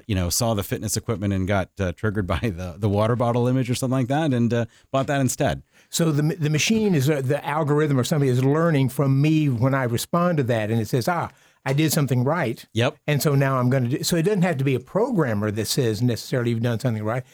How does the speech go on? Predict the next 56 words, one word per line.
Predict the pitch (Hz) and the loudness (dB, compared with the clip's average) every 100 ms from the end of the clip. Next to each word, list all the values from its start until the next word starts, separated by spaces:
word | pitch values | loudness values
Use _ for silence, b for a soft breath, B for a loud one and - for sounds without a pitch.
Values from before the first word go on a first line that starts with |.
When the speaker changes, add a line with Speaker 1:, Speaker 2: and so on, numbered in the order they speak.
| b b | b b
Speaker 2:
It | 156 | -2
could | 175 156 | 0 0
be | 156 | 2
the | 143 | 0
consumer | 151 139 208 247 135 | -2 0 2 2 2
out | 104 - | -2 -4
there | 104 | -8
that | 107 - | -8 -6
says | 156 | -4
Speaker 1:
Well, | 156 | -2
Speaker 2:
that. | |
Speaker 1:
that's | 127 135 | -2 -2
exactly | 147 123 131 123 | -2 0 -2 0
right. | 123 123 85 | 0 0 -2
That's | 95 | -2
exactly | 107 104 101 | 0 -2 0
right. | 110 92 | -2 -2
So | 131 | -2
if | 117 120 120 | 0 0 0
it's | 139 | -2
guessing, | 107 113 131 - 113 98 | -4 -2 -2 -2 -2 -2
"Hey, | 156 160 98 _ _ _ _ | -2 -2 -2 _ _ _ _
buddy | 123 135 | -2 0
might | 117 123 127 | 0 0 -2
be | 104 | -2
interested | 113 139 - 87 | 0 -2 -2 -2
in | 82 | 0
this," | 80 95 - - - _ _ | -2 -2 -2 -4 -8 _ _
you | 110 | -4
know, | 101 92 - | -2 -2 -2
and | 107 104 | -2 0
in | 101 | 0
fact, | 117 104 - | -2 -4 -4
you | |
do | 98 151 | -2 -2
click | 120 | -2
on | 90 95 | -2 -2
it, | 127 | -2
you | - | -2
know, | 113 110 | 0 -2
th-, | - 101 - | -6 -18 -10
there's | 110 107 101 90 | -2 2 2 2
enough | 98 113 | 0 0
signal | - - 139 120 107 | 0 -2 0 0 0
there | 90 90 87 90 | 0 0 2 0
with | 87 87 | 0 -2
enough, | 95 98 90 | 0 -2 -2
you | 104 | -2
know, | 87 85 90 - | -2 -4 -10 -6
thousands | 107 95 87 | -4 -4 -6
of | 85 | -6
people | 135 127 101 92 | -4 -4 -6 -6
sort | - 87 | -6 -6
of | - | -4
clicking | 120 110 98 | -8 -4 -4
on | 90 90 90 | -2 -4 -8